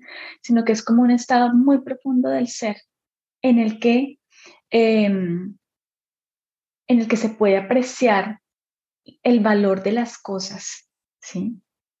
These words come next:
Cuando yo estoy en un estado de tranquilidad y de armonía, ¿cierto? Y eso empieza en la relación consigo mismo, ¿sí? Yo puedo empezar a ver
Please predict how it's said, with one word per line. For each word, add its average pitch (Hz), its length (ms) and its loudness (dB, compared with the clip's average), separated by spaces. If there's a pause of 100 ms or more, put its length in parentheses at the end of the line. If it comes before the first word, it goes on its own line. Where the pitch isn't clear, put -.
(140)
Cuando 220 260 2
yo 208 180 2
estoy 233 300 0
en 247 100 4
un 247 80 2
estado 262 380 -4
de 269 100 -2
tranquilidad 208 840 -4 (600)
y 254 140 2
de 240 80 4
armonía, 196 800 0
¿cierto? - 340 -6
Y 233 160 2
eso 190 200 2
empieza 233 440 2
en 254 80 2
la 262 100 2
relación 214 400 -4
consigo 202 480 -4
mismo, 220 440 -2 (320)
¿sí? - 440 -10 (680)
Yo 233 180 0
puedo 226 140 2
empezar 226 400 0
a 180 100 -4
ver 208 360 0